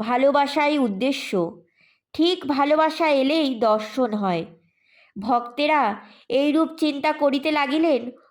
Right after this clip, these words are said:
ও সেই অদ্ভুত দেব দুর্লভ নৃত্য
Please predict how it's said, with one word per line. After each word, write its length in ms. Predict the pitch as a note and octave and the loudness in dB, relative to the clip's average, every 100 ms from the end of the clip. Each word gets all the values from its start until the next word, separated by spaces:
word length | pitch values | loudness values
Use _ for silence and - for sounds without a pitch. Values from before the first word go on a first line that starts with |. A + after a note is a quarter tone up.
| _ | _
ও 80 | C4+ | -8
সেই 300 | - D#4 D4+ | -4 0 2
অদ্ভুত 540 | B3 A3+ A#3 B3+ D4 A3 | 4 2 0 0 0 0
দেব 320 | G3+ C4 A#3+ | -2 -2 -4
দুর্লভ 580 | G3+ B3+ C4 C#4 D4+ C#4+ | -2 0 2 2 0 -2
নৃত্য 400 | A#3+ B3+ - - | -6 -8 -10 -4